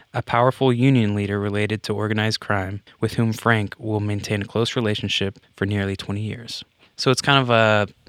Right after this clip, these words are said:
epic, epically long <laughs> s-, <laughs> uh, saga that, that covers, you know, decades. Who we follow the main character here, uh, played by Robert De Niro, and, um, his relationships with,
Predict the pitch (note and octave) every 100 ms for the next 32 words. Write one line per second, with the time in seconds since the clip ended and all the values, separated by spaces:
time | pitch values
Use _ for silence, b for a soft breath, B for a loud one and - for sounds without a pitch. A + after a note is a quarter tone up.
0 | - B2+ - A#2+ _ _ - A2+ G#2+ -
1 | G2+ F#2+ A2 C#3+ G2+ A#2+ - - D3+ C3+
2 | - - - C#3+ B2 G2+ _ _ - -
3 | - - A2+ A2 G#2+ G#2 G2 F#2+ E2 -
4 | _ - - A2+ G#2+ G#2 G#2 G2+ G2 G2
5 | F#2+ _ - G#2 - G#2 F#2+ F#2+ F#2 -
6 | - G#2 F#2 F#2 F#2 - F2+ G2+ - -
7 | _ - A#2+ A2 A2+ A2 A2 G#2 G2+ G#2
8 | G2+ G2 - G#2 G#2+ G#2+ A#2+ B2+ B2 B2
9 | C3+ A2 G#2 G2+ - G#2 G2 F#2+ F#2+ F#2+
10 | G2+ G2+ A2+ A#2 D3+ - - - A2+ A2
11 | G#2+ G#2 G#2 F#2+ - A2+ G#2+ G2+ G2 G2
12 | G#2 - A#2+ A#2+ - A2+ A2 A#2 - G#2+
13 | - - G#2 G#2 G2+ - - -